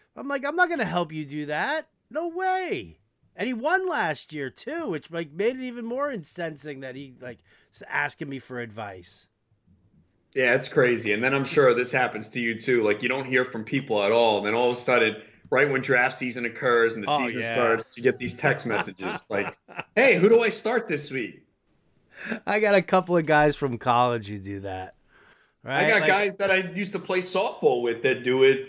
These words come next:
Speaker 2: F-, a friend that, that I grew up with and didn't see him for a long time. And then he's like, "Oh, yeah, I was talking to someone in the neighborhood. They said you're on Sirius X M and you're this big-time fantasy, uh,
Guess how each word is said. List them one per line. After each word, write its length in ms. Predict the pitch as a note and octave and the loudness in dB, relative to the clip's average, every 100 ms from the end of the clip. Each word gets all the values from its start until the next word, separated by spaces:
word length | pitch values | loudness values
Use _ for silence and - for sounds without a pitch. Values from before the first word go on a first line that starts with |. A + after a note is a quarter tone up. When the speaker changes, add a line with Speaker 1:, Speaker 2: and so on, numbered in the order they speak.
| - | -12
Speaker 2:
F-, 260 | - - - | -14 -8 -8
a 120 | C#3 | -6
friend 380 | G3+ E3+ G3+ G#3 | 2 4 6 6
that, 180 | F3+ | 4
that 80 | D#3+ | 4
I 80 | D#3+ | 2
grew 320 | C#3+ D3+ D#3+ | 2 2 4
up 160 | F3+ F#3+ | 4 4
with 280 | F#3+ G3 D3+ | 2 2 0
and 120 | C#3+ | 0
didn't 220 | E3+ F3+ | 0 0
see 180 | - E3+ | -4 -6
him 120 | E3+ | 0
for 100 | D#3+ | 4
a 60 | D#3+ | 4
long 240 | E3 D#3+ | 4 -2
time. 340 | D#3+ D3+ F3 E3+ | 0 2 2 0
And 120 | D3 | -2
then 280 | C#3+ C#3 - _ _ _ | -2 -4 -12 _ _ _
he's 160 | E3+ D3 | -2 4
like, 200 | E3 D#3 | 6 4
"Oh, 240 | B3 E4 | 0 0
yeah, 240 | C4+ D4+ D4+ | 0 -2 0
I 60 | A#3+ | -2
was 100 | - | 0
talking 320 | A#3 A#3+ A#3 | 0 2 2
to 60 | |
someone 320 | G#3+ A#3+ A#3 A3 | 2 0 0 0
in 80 | |
the 60 | G#3 | 2
neighborhood. 380 | A#3 A#3 E3+ F#3+ | 2 6 6 6
They 120 | F#3 | 2
said 240 | F3 G3 A#3 | 2 0 4
you're 220 | F3 D#3 | 6 6
on 120 | B2+ | 4
Sirius 380 | - G#3+ G#3 E3+ | 0 0 0 0
X 200 | B2 - | -2 0
M 180 | A3 B3+ | 0 2
and 100 | C#3 | 4
you're 220 | A#2 G#2+ - | 2 2 0
this 140 | B2+ | 0
big-time 500 | - F#3 G#3+ F3 B2+ | 2 2 2 2 0
fantasy, 720 | - D3 F#3+ F3 C#3 B2+ - - | 0 0 0 -4 -6 -6 -10 -6
uh, 140 | A#2 | -4